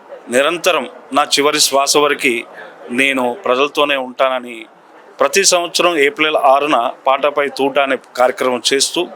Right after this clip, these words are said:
తను ప్రజల మధ్య చాలా ఆనందంగా గడిపేవాడు. ఎందుకు అంటే ఈ నిరంకుశ పాలనలో నాన్నపై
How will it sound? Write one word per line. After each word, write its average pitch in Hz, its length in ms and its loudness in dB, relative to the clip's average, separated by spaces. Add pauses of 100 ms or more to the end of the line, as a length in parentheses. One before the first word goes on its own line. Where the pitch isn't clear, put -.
(580)
తను 165 140 2
ప్రజల 151 300 0
మధ్య 175 400 0
చాలా 151 160 4
ఆనందంగా 139 420 0 (400)
గడిపేవాడు. 117 440 0 (260)
ఎందుకు 139 300 2
అంటే 117 380 0 (1000)
ఈ 151 80 4
నిరంకుశ 175 600 0 (2750)
పాలనలో 147 680 2 (300)
నాన్నపై 147 580 0